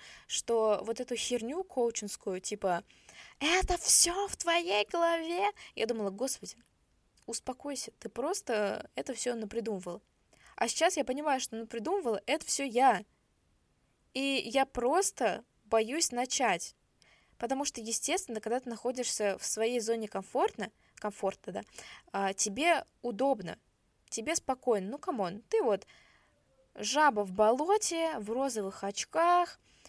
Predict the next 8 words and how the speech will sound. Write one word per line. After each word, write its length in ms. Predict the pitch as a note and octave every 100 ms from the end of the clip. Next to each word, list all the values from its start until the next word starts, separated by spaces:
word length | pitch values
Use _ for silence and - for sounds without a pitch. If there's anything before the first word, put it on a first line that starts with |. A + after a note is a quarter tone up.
| - _
тебе 360 | - A3+ C#4
вообще 320 | A#3 A3+ C4 A#3
все 560 | - G3+ F#3+ F#3 A3+ -
зашибись, 880 | G3+ A#3 A#3 G#3 F#3+ B3+ G#4 - - _
ты 100 | A3+
плаваешь, 640 | G#3 G#3 C4 F4 E4+ E4 - -
ты 140 | F#3+
радуешься, 640 | A#3 D#4+ D4+ C#4 - A#3+